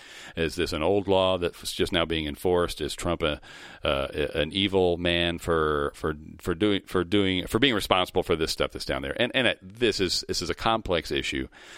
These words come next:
Uh, my number one complaint is that the people who are whining about this, a-, and I don't mean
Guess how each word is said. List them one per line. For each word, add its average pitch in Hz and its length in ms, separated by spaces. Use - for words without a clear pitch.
Uh, 76 240
my 120 140
number 120 240
one 101 240
complaint 73 480
is 76 160
that 82 160
the - 80
people 82 380
who 82 320
are 71 340
whining 82 340
about 67 280
this, 67 340
a-, 92 180
and 95 140
I 92 60
don't - 120
mean 78 280